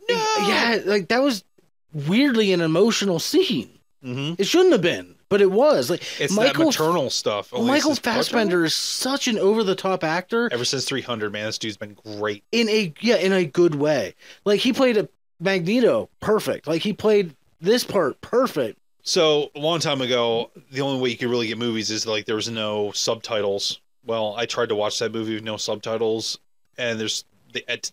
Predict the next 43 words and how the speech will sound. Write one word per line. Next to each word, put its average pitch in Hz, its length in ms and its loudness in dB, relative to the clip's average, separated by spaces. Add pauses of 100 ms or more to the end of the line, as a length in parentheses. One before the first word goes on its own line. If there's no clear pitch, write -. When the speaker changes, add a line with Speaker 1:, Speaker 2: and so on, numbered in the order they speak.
Speaker 1:
you 117 160 -8
know, 107 140 -4
the 104 100 -12
Italian 110 420 -8
language 104 320 -10
and 101 100 -12
everything. 104 320 -8
I 113 60 -16
was 104 160 -10
like, 101 180 -12 (200)
"What 151 160 -20
the - 80 -20 (280)
fuck - 220 -16
is 110 100 -20
going 110 160 -20
on - 60 -20 (640)
here?" 302 160 0
Speaker 2:
<laughs> - 60 -20 (720)
Speaker 1:
Yeah, 117 120 -4
I've 123 80 -4
no, 135 180 -4
I 131 120 -2
don't 156 100 0
know 120 60 -2
if - 100 -6
I've 110 140 -2
ever 104 160 -4
finished 110 300 -12
that 107 120 -10
movie, 107 220 -12 (120)
but 135 80 -6
anyhow. 107 320 -8 (1040)
Speaker 2:
But 190 140 0
yeah, 202 160 2 (160)
uh, 180 140 2
like 220 220 2
Prometheus, 214 540 2
this 196 200 -2
movie 185 200 2
received 175 460 2 (140)
incredibly 190 760 2
mixed 160 320 -2
reviews. 135 600 -2